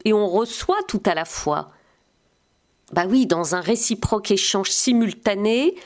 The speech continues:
de sortie et d'entrée, de don vers l'autre et d'accueil vers soi.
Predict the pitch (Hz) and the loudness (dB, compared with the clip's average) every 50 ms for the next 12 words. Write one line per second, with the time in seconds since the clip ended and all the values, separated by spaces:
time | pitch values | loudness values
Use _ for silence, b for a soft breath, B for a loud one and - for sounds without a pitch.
0 | B B B - 190 190 - - 220 208 - - - - 254 262 214 160 190 190 | B B B 0 0 0 0 0 0 -2 -2 -4 -4 -2 0 0 0 0 0 0
1 | 196 185 - - - - 160 170 190 - - _ _ _ - - 226 240 - - | -2 -4 -6 -6 -2 0 0 0 0 -4 -8 _ _ _ -2 0 0 0 0 0
2 | 247 285 311 330 277 285 277 247 254 240 220 220 220 226 226 - - 170 170 185 | 0 0 0 0 0 0 0 0 0 2 2 2 0 -2 -2 -4 -4 -2 0 0
3 | 233 247 - - - 269 262 269 247 202 226 220 226 - - - - - 180 165 | -2 -2 -2 -2 0 2 2 2 2 0 0 0 -2 -4 -6 -4 -2 -2 -2 -2
4 | - b | -4 b